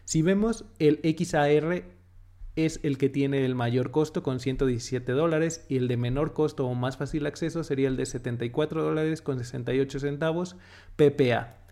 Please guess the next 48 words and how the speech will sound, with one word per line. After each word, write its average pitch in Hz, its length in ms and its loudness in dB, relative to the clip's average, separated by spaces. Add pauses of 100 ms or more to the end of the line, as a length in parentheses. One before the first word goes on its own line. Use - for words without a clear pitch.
(160)
ita 196 380 2
se - 180 -4
queda 139 200 6
en 135 80 2
el 131 100 0
medio 180 340 2
con 143 160 -2
cien 139 200 -2
dólares 156 500 2
con 147 300 0 (180)
tres 127 220 0
centavos. - 580 -6 (460)
En 151 100 2
cuanto 151 240 4
a 156 60 6
gasto 175 240 4
de 196 60 2
administración, 170 640 0
el 147 160 4
X 170 320 0
A 165 160 4
R 165 400 0
ha-, 151 260 2 (440)
tiene 156 220 0
un 156 100 0
gasto 151 220 2
de 151 60 4
administración 147 520 -2
del 135 140 2
cero 180 280 2
punto 170 200 -2
treinta 147 240 -4
y 139 60 2
cinco, 151 320 -2
es 143 120 -2
el 135 100 2
menor 127 320 0
de 170 100 0
los 151 180 0
tres, 165 220 0
seguido 135 540 0
por 131 160 2
ita, 170 260 -2
cero 143 300 2
punto 147 240 -2
cuarenta 143 300 0
y 143 40 2
dos, 160 240 0